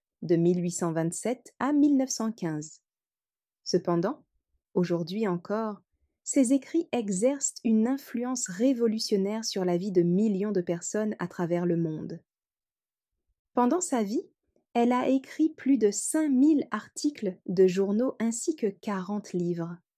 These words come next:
Aujourd'hui, si l'on inclut les compilations de ces cinquante mille pages manuscrites, il est possible d'avoir accès à plus de cent ouvrages au total,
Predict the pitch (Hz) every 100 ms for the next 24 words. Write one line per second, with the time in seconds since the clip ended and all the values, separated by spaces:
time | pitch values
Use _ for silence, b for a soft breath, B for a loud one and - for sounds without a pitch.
0 | _ _ _ _ _ _ _ _ - 180
1 | 165 175 170 175 262 277 _ _ _ _
2 | - - 220 214 214 240 247 311 370 233
3 | - _ _ - 185 180 208 202 214 196
4 | 202 - 269 208 180 180 - 294 294 -
5 | 269 - 262 247 190 220 214 185 180 170
6 | 175 - - 285 - - _ _ _ _
7 | _ _ - 240 330 370 220 - - 349
8 | 214 185 - _ _ - 185 202 214 247
9 | 208 - - 240 190 - 233 240 202 196
10 | - 311 311 233 196 202 247 247 220 220
11 | - 240 226 - 226 208 180 175